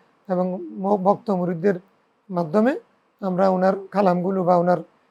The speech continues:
এই চর্চাগুলো আমরা পেয়েছি। এভাবে করে ওনার তরিকতটা, তরিকতের বিষয়টা, মানে, হয়ে, হয়ে আসছে যে উনি মোটামুটি একজন,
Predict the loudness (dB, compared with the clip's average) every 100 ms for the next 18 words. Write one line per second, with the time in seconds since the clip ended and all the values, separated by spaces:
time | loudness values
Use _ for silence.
0 | _ -12 -4 -2 -2 -4 -2 0 0 0
1 | -2 -2 -6 -4 0 2 2 4 4 4
2 | -4 _ _ -4 -2 0 -2 0 -2 0
3 | 0 0 -4 -4 -8 -10 -10 -8 -6 -2
4 | -2 -2 _ _ _ _ -8 -4 -2 -2
5 | -4 0 2 2 0 -2 -2 -4 -2 -2
6 | -2 _ _ _ _ -4 -2 0 0 -2
7 | -6 -14 -14 -8 0 0 0 -2 -4 _
8 | _ _ _ -6 -6 -4 -4 -6